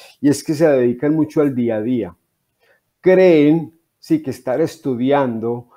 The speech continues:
creen que estar analizando la situación macroeconómica del país es perder tiempo. Entonces no conocemos el entorno.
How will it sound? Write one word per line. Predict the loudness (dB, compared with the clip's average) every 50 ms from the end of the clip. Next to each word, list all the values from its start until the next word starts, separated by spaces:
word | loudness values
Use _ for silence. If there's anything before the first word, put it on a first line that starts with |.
| _ _ _ _ _ _
creen | -2 0 2 4 4 6 6 4 4 2 0 -2
que | -4
estar | -8 -6 -6 -4 -2 0
analizando | 0 0 -2 -4 -4 -6 -6 -6 -6 -6 -6 -6 -4 -2
la | -4 -4
situación | -4 -6 -10 -10 -8 -10 -8 -8 -6 -4 -4
macroeconómica | -4 -6 -6 -8 -10 -10 -8 -8 -8 -6 -6 -8 -8 -6 -4 -4
del | -4 -2 -2
país | -2 0 0 0 0 -2 -6
es | -12 -10
perder | _ -6 -6 -6 -4 -6 -6 -6
tiempo. | -6 -6 -6 -6 -6 -6 -8 -10
Entonces | -6 -4 -2 0 0
no | 0 0 -2
conocemos | -2 -2 -2 -4 -4 -2 -2 0 0 -2 -4 -4
el | -6 -6
entorno. | -6 -6 -6 _ -4 -4 -4 -4 -10 -16 -16 _